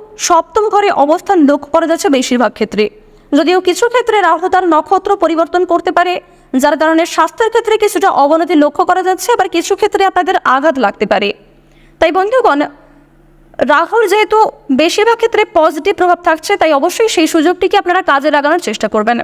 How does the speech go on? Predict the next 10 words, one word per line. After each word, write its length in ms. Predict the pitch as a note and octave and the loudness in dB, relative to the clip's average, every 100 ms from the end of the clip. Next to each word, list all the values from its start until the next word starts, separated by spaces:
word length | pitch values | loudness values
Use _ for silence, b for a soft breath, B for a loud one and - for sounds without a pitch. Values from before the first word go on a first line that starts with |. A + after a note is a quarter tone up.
| - _ _ b b b | -10 _ _ b b b
স্বাস্থ্যের 420 | - E4 F4 - B4+ | -4 -2 0 -2 0
ক্ষেত্রে 260 | A#4+ A#4 | 0 0
যদি 140 | G#4 G4 | 0 0
কোনো 180 | F4 | 2
রকম 240 | E4+ F4 F#4 | 2 0 0
অসুবিধা 540 | - C#4 D#4 F4 G4 | 2 0 0 0 0
দেখা 240 | E4 E4 F4 | 0 0 0
দেয়, 180 | B3 | 0
সেক্ষেত্রে 500 | B3+ D#4+ F4 - E4+ | -2 -2 -2 -2 0
আপনারা 400 | F4+ - C#4+ D#4+ | 0 0 0 0